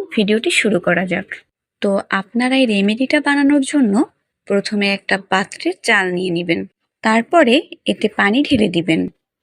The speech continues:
পানি ঢেলে দেওয়ার পরে এটা ভালো করে আপনারা পরিষ্কার করে নেবেন, যাতে কোনো ধরনের ময়লা না থাকে। একবার আপনারা ভালো পানি দিয়ে এটি পরিষ্কার করে নেবেন, কারণ আপনারা জানেন যে বাজারের চালে অনেক ধরনের ময়লা থাকে,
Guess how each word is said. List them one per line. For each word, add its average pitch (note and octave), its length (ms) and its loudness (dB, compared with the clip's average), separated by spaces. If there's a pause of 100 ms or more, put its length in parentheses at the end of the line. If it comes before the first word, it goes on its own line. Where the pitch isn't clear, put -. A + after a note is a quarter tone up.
(220)
পানি G#3+ 240 0
ঢেলে D#4 260 2
দেওয়ার D4+ 380 2
পরে A3 240 2 (560)
এটা G3 180 0 (100)
ভালো F#3+ 360 0
করে D#4+ 300 4
আপনারা A3+ 420 0 (140)
পরিষ্কার G3 540 0
করে F#3+ 260 0
নেবেন, F#3+ 340 2 (480)
যাতে F#3+ 320 0
কোনো G#3 240 0
ধরনের D4 400 6
ময়লা F#3+ 340 4
না G3 220 2
থাকে। E3 320 -6 (520)
একবার B3 420 2
আপনারা C#4+ 420 2 (200)
ভালো G#3 300 2
পানি F#3+ 300 4
দিয়ে C4 280 2
এটি G3+ 280 -2
পরিষ্কার A#3+ 500 2
করে C#4 220 0
নেবেন, G3+ 320 2 (380)
কারণ G3+ 240 0
আপনারা A3+ 400 -4
জানেন C4 420 2
যে B3 220 0
বাজারের G3 520 -2
চালে A3+ 300 0 (160)
অনেক G#3 260 0
ধরনের F#3 360 -2
ময়লা G3 340 0
থাকে, B3+ 340 0